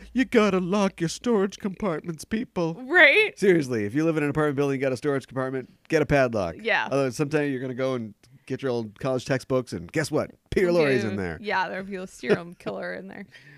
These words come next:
Speaker 2: Um, I love it, it that it's the last one and it doesn't have a lock and it's the last one they check. <laughs>
Speaker 1: Yeah, well, <laughs> what, what else was it gonna be?
Speaker 2: I, I know. It, they have to raise suspense somehow.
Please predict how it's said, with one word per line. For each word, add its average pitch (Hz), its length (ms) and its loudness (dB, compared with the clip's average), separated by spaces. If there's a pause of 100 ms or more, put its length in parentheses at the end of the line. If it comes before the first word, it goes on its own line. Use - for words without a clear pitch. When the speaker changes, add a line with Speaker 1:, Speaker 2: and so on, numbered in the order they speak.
(340)
Speaker 2:
Um, 226 540 -4 (1200)
I 208 60 -8
love 262 240 -4
it, 285 140 -2
it - 220 -8
that 226 140 -2
it's 220 200 -6
the 226 60 -6
last 196 440 -6
one 196 300 -8
and 180 100 -8
it - 120 -12
doesn't 190 260 -10
have 185 160 -8
a 180 40 -8
lock 170 380 -6
and - 100 -10
it's - 120 -18
the - 60 -18
last - 360 -16
one 135 160 -20
they 143 120 -18
check. - 560 -8
<laughs> - 100 -20
Speaker 1:
Yeah, 175 240 2
well, 95 240 0 (420)
<laughs> - 400 -18
what, 160 300 -6
what 156 100 0
else 107 160 -6
was 98 100 -12
it 85 60 -12
gonna 76 160 -10
be? 71 80 -8
Speaker 2:
I, 269 220 4
I - 20 0
know. 202 440 -2
It, 220 280 -4
they 247 100 -2
have 233 140 0
to 240 100 -6
raise 208 440 -6
suspense - 480 -14
somehow. - 480 -14